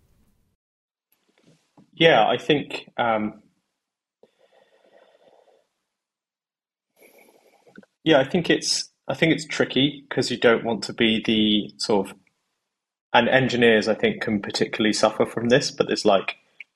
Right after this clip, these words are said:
engineering arrogance of, like, "Oh, sales is really easy. Why aren't, why don't you just do X?" Uh,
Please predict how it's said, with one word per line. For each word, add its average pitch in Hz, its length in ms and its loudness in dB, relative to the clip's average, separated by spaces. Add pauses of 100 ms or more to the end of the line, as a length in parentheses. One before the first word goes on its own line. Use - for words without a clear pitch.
engineering 104 640 2
arrogance 104 580 2
of, 98 300 0
like, 101 340 -2
"Oh, 117 260 4
sales 110 400 2
is 107 120 -2
really 101 220 0
easy. 101 520 0
Why 104 200 4
aren't, 107 260 0
why 113 220 4
don't 113 180 2
you 110 140 -4
just - 320 -2
do 101 260 2
X?" - 420 -2 (380)
Uh, 101 220 6